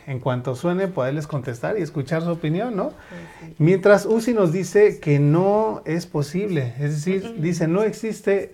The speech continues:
Speaker 1: ese equilibrio".
Speaker 2: No puede, no se puede.
Speaker 1: Híjole. Bueno, dice por acá Carla Almonací, también otro comentario bastante interesante.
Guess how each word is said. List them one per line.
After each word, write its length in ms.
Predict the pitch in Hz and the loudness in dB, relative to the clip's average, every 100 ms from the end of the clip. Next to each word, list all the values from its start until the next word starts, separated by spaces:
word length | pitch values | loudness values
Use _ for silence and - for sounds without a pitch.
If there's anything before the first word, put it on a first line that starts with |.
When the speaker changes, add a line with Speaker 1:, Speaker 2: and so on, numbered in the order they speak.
| 156 | -8
Speaker 1:
ese 200 | 156 156 | -4 -6
equilibrio". 680 | 151 127 127 139 123 113 | -4 -4 -2 -4 -4 -6
Speaker 2:
No 180 | 98 90 | -10 -12
puede, 400 | 87 165 180 208 185 | -14 -12 -12 -14 -16
no 60 | 185 - | -16 -18
se 60 | |
puede. 400 | 180 175 175 185 175 - | -18 -16 -16 -18 -20 -20
Speaker 1:
Híjole. 380 | 170 147 131 107 107 - _ _ _ _ _ _ _ _ | -8 -4 -2 -4 -10 -20 _ _ _ _ _ _ _ _
Bueno, 300 | 147 135 135 | -2 0 -2
dice 280 | 139 160 175 | -2 -2 -2
por 200 | 151 131 | -4 -4
acá 440 | 127 185 190 208 180 - _ _ _ _ _ _ _ _ _ _ _ _ - | -2 -2 -2 -2 -6 -12 _ _ _ _ _ _ _ _ _ _ _ _ -6
Carla 280 | 160 170 | -2 0
Almonací, 840 | 156 131 127 127 - 180 190 151 - _ _ _ | -2 -2 -4 -6 -4 -4 -2 -6 -12 _ _ _
también 360 | - 135 151 170 | -10 -4 -2 -2
otro 240 | 156 156 | -6 -8
comentario 460 | 175 139 127 160 170 | -4 -4 -2 -2 -2
bastante 600 | 139 - 143 143 156 151 | -2 -4 -8 -4 -4 -4
interesante. 840 | 143 120 127 120 - 170 156 143 | -6 -6 -6 -8 -6 -4 -2 -4